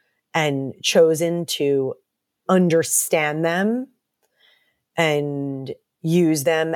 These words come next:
as my fuel. I've had therapy on and off. I've, there are days when I weep and cry, but what I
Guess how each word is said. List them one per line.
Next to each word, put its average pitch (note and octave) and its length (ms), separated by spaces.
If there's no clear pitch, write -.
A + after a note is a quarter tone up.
as C3+ 880
my C#3+ 360
fuel. A#2+ 640
I've D3+ 300
had C#3+ 300
therapy D3+ 520
on C3+ 240
and B2+ 300
off. E3+ 380
I've, C3+ 380
there D#3 100
are D3 60
days D3+ 420
when D3 120
I C3+ 320
weep G3+ 540
and F3 220
cry, E3+ 840
but C#3 200
what E3+ 320
I D3+ 400